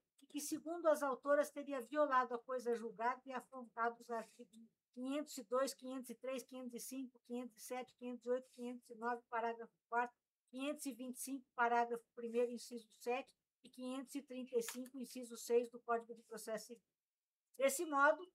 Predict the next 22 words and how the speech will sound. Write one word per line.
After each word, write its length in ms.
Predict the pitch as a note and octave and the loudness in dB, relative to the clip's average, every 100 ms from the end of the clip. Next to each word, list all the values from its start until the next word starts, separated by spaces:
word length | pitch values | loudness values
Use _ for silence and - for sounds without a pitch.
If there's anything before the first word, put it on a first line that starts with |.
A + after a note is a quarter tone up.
| _ _ - | _ _ -4
uma 240 | C#4 C4+ | 4 6
vez 280 | A3+ D#4+ D4+ | 6 4 4
delimitado 800 | F4 D#4+ D#4+ D#4 C#4 C4+ B3 C4 | -2 -2 -2 -4 4 4 4 2
o 60 | |
acórdão 480 | B3 - C4 C4 C4 | 2 4 0 0 -2
rescindendo, 800 | A#3 C4+ - B3+ G3+ G#3+ A#3+ C4 - _ | -4 -4 -6 -4 -2 -2 -4 -8 -18 _
é 80 | B3 | -2
a 80 | D4 | -2
partir 400 | D4 D4 - D#4+ | 2 0 0 -10
do 140 | C#4+ | -12
trânsito 560 | - D4+ E4+ F4+ F4 D#4 | -4 6 6 6 -6 -6
em 80 | D4 | -6
julgado 520 | C4 A3+ B3+ C4 B3+ | -6 -2 0 0 -2
deste 420 | - C#4 F4+ - | -2 0 0 -6
pronunciamento 880 | D#4 C#4+ C4+ C4 C4 A#3+ A#3+ C#4 D4+ | -6 -6 -6 -10 -2 -2 -2 -6 -12
que 100 | - | -12
se 100 | - | -10
deve 360 | D4 C4 C4 D4 | -8 -6 -6 -6
contar 400 | C4+ B3+ B3+ A#3+ | -8 -6 0 0
o 60 | A#3+ | 0
prazo 340 | A#3+ A#3 A#3 | 2 0 0
decadencial. 800 | A#3 A#3 A#3 A3 A3 G#3+ - | -6 -4 -4 -6 -8 -10 -14